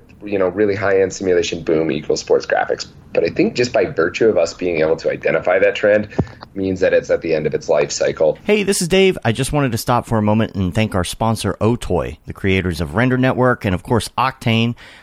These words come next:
Speaker 2: But I don't have to tell you that. You know who they are. You see the results of their render engine all over the interwebs,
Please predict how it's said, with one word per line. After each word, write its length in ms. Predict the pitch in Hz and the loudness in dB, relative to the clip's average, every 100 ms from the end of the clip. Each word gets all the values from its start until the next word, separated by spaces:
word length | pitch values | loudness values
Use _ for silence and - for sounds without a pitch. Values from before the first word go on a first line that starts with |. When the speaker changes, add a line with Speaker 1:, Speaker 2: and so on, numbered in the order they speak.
| - | -4
Speaker 2:
But 100 | 98 | 0
I 60 | 107 | 2
don't 160 | 120 | 2
have 180 | 113 110 | 0 -2
to 80 | 101 | -2
tell 160 | - 117 | 0 2
you 140 | 120 | 4
that. 220 | 127 139 | 2 2
You 80 | 147 | 2
know 120 | 143 | 2
who 120 | 110 | 4
they 140 | 92 90 | 4 4
are. 280 | 101 131 - - - - | 4 2 -2 -16 -20 -12
You 80 | - | -4
see 140 | 139 | 0
the 100 | 131 | 2
results 440 | 123 104 110 120 | 2 0 -2 -2
of 80 | 110 | -2
their 140 | 95 95 | 0 0
render 300 | 107 107 101 | 0 2 2
engine 340 | 101 95 92 | 0 0 -2
all 340 | - 110 113 110 | 0 0 2 2
over 240 | 113 104 | 0 0
the 120 | 101 - | -4 -2
interwebs, 720 | 113 - 101 95 95 95 | -2 0 0 2 0 -2